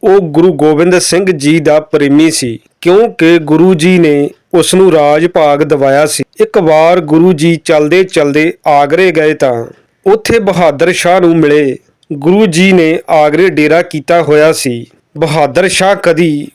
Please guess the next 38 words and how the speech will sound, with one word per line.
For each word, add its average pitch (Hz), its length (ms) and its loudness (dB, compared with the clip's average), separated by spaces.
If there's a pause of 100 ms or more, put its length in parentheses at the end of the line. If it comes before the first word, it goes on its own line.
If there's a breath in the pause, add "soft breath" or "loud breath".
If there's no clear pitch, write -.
ਗੁਰੂ 160 320 0
ਜੀ 185 200 0
ਨੂੰ 180 200 2
ਮਿਲਣ 170 240 2
ਚਲਾ 165 280 0
ਜਾਂਦਾ 139 500 -2 (460)
ਅਤੇ 175 420 0 (280)
ਕਦੀ 185 300 0
ਗੁਰੂ 165 300 2
ਜੀ 175 360 0
ਉਸ 180 200 0
ਨੂੰ 170 220 2
ਆਪਣੇ 170 320 0
ਪਾਸ 156 360 0
ਬੁਲਾ 147 300 0
ਲੈਂਦੇ। 135 480 0 (300)
ਬਹਾਦਰ 151 540 -2
ਸ਼ਾਹ 208 260 0
ਗੁਰੂ 180 320 2
ਜੀ 185 240 0
ਨੂੰ 170 240 2
ਬਹੁਤ 170 280 0 (140)
ਕੀਮਤੀ 170 420 0
ਭੇਟਾਂ 170 480 0
ਭੇਟ 170 320 -2
ਕਰਦਾ 160 380 -2
ਰਹਿੰਦਾ 160 320 0
ਸੀ। 120 300 -6 (360)
ਇੱਕ 233 220 -2
ਦਿਨ 180 300 0
ਬਹਾਦਰ 170 480 0
ਸ਼ਾਹ 190 240 -2
ਨੂੰ 175 160 0
ਪਤਾ 185 300 0
ਲੱਗਾ 170 340 0
ਕਿ 156 260 -2
ਗੁਰੂ 160 320 2
ਜੀ 147 400 -2